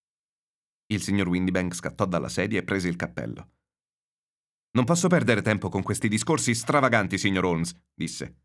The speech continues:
"Se può rintracciare quell'uomo, lo rintracci e poi me lo faccia sapere." "Certamente", rispose Holmes, passandogli accanto e chiudendo la porta a chiave.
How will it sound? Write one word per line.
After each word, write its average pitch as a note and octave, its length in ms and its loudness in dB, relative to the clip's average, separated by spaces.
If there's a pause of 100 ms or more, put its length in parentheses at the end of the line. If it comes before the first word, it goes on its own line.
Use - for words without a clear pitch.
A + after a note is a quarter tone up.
(300)
"Se A#2+ 140 -2
può D3+ 120 -2
rintracciare D3+ 540 2
quell'uomo, B2+ 500 4
lo C#3 140 4
rintracci A#2+ 540 2
e A2+ 140 0
poi D3 340 2
me C3+ 80 6
lo B2 80 2
faccia F3 240 -2
sapere." G2 520 -2 (1600)
"Certamente", C2 920 -8 (500)
rispose F2 460 -4
Holmes, E2 340 -2
passandogli G#2 460 -4
accanto C#3 340 -4
e - 60 -8
chiudendo A#2 340 -2
la E2+ 60 0
porta G2 260 -6
a - 20 -6
chiave. D2 440 -4